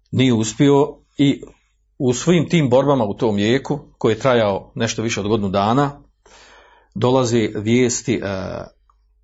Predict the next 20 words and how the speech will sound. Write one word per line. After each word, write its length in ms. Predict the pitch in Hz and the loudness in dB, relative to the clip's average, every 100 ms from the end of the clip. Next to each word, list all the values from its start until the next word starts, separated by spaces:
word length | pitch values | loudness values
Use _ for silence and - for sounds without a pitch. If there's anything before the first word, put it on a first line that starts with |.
| _ - 98 | _ -14 -8
Richarda 400 | 110 113 107 104 | -4 -2 -2 0
Lavlje 180 | 113 | -2
srca 240 | 107 117 117 | -2 -6 -4
da 120 | 107 | -4
i 80 | 101 | -2
kod 200 | 117 120 | -2 -2
njega 240 | 127 120 | -2 -4
je 340 | 110 104 - - | -4 -6 -8 -8
pokrenuto 580 | - 113 120 110 104 110 | -6 -4 -4 -4 -4 -4
da 160 | 101 | -4
mu 120 | 104 101 | -4 -6
hoće, 320 | 107 110 98 | -6 -6 -8
da 160 | - 101 | -8 -8
mu 100 | 101 | -8
se 120 | - | -6
uzme 400 | 113 104 101 - | -4 -4 -4 -6
vlast 520 | - 101 104 101 - - | -6 -2 -2 -2 -6 -12
u 60 | |
državi 380 | 104 95 95 95 | -12 -10 -10 -10
Engleskoj. 440 | 95 92 90 - | -8 -8 -8 -14